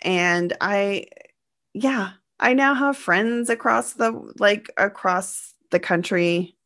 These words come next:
across North America. And it's really super fascinating to me. And it's been one of the blessings that I really honestly didn't understand in the beginning, that that would be something that came from it. And it's definitely something that I want to continue,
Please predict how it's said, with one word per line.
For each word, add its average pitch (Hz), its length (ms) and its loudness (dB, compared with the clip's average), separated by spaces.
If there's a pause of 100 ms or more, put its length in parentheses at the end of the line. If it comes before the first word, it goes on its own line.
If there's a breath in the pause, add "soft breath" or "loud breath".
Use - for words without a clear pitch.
across 220 500 0
North 180 260 0
America. 165 720 -2
And 175 140 0
it's 180 240 -4
really 220 360 0
super 208 360 -2
fascinating 151 680 -2
to - 100 -12
me. 165 300 -4 (600 loud breath)
And 214 320 4
it's 220 200 0
been 302 280 2
one 302 120 4
of 294 120 2
the 302 80 4
blessings 240 480 0
that 220 120 2
I 214 80 6
really 208 520 0 (360)
honestly 170 360 -2
didn't 240 260 -2
understand 247 640 -4
in - 160 -4
the 202 60 -4
beginning, 208 480 -2
that 180 160 -4
that - 140 -4
would 185 100 -4
be 185 120 -2
something 180 340 -4
that 170 120 -6
came 170 200 -6
from 160 200 -6
it. 156 160 -6 (360)
And 214 140 4
it's 220 140 0
definitely 226 500 2
something 180 380 -2
that 170 160 2
I 160 100 0
want 165 280 0
to 151 100 -2
continue, 165 640 -2